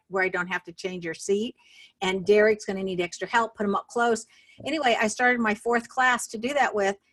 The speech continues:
and all of a sudden it dawned on me, "Wait a minute, I don't know these kids yet. I just have a gla-, group of names." And so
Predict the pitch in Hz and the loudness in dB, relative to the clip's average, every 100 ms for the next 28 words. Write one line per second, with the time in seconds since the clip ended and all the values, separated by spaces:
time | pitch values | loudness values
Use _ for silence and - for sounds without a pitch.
0 | _ - 226 226 254 247 262 240 226 247 | _ -4 0 2 0 -2 -4 -2 0 0
1 | 262 208 190 - - 247 302 262 196 196 | -2 -4 -8 -10 -4 -2 0 -2 0 0
2 | 254 254 202 190 - 190 185 180 202 254 | 0 0 0 -2 0 -2 0 0 0 2
3 | 196 196 214 226 208 196 185 190 _ _ | -2 -2 -2 0 0 2 2 2 _ _
4 | 196 214 208 208 254 320 160 - _ _ | 2 2 4 2 2 0 -6 -10 _ _
5 | _ _ 220 214 - 233 226 220 | _ _ -2 0 2 4 6 4